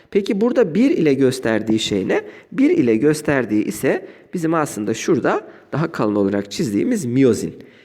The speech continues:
Fakat bu miyozine A bandı da denilebilir ama biz ismini yazalım miyozin. Şunlar hangileriydi?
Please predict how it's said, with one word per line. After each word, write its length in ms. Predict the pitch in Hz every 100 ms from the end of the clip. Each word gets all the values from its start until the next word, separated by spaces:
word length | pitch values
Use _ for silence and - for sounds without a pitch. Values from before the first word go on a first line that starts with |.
| _
Fakat 380 | - 262 156 -
bu 40 | 208
miyozine 460 | 202 196 107 151 -
A 240 | 151 139
bandı 300 | 120 104 147
da 140 | 202 -
denilebilir 720 | 123 101 107 - 175 - - -
ama 280 | - 110 110
biz 240 | 202 - -
ismini 580 | 147 - 95 160 233 - - - -
yazalım 500 | 156 101 90 202 277 - -
miyozin. 380 | 120 98 - - - - -
Şunlar 420 | - - 269 269
hangileriydi? 840 | 240 147 120 107 104 98 101 370